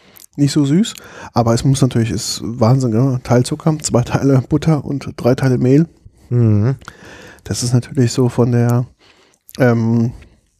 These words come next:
Speaker 2: Aber es ist wirklich nicht sehr süß. Ein schöner
Speaker 1: Mhm.
Speaker 2: Übergang jetzt hier von dem Herzhaften
Speaker 1: Mhm.
Speaker 2: zum, zum Süßen. Und ich hab die ja <clears throat> von unserem Lieblingsteeladen,
Speaker 1: Mhm.
Speaker 2: T T T.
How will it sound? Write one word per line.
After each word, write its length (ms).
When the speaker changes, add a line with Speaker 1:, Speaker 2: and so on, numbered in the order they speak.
Speaker 2:
Aber 140
es 100
ist 120
wirklich 200
nicht 140
sehr 100
süß. 180
Ein 80
schöner 320
Speaker 1:
Mhm. 120
Speaker 2:
Übergang 420
jetzt 180
hier 140
von 180
dem 140
Herzhaften 500
Speaker 1:
Mhm. 160
Speaker 2:
zum, 420
zum 120
Süßen. 360
Und 80
ich 100
hab 160
die 80
ja 300
<clears throat> 540
von 400
unserem 280
Lieblingsteeladen, 920
Speaker 1:
Mhm. 40
Speaker 2:
T 140
T 240
T. 340